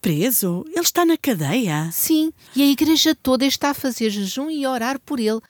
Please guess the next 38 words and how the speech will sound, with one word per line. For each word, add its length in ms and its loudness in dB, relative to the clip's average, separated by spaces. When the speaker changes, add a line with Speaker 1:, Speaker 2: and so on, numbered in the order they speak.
Speaker 2:
porque 260 0
ele 160 6
vai 280 4
ser 280 6
morto. 560 4
Speaker 1:
O 240 4
quê? 340 2
Vão 240 4
matar 560 2
Pedro? 540 2
Que 80 6
maldade 580 4
tão 220 4
grande, 400 2
tirar 320 2
a 80 4
vida 260 2
a 60 4
uma 160 4
pessoa. 480 0
E 120 4
Pedro, 500 -2
ele 120 2
não 120 2
pode 220 -6
fugir 240 0
da 100 2
prisão? 460 0
Speaker 2:
Não, 480 2
ele 140 4
foi 160 4
posto 300 0
sob 280 0
o 60 2
cuidado 560 4
de 280 -2
dezasseis 680 4
soldados. 760 0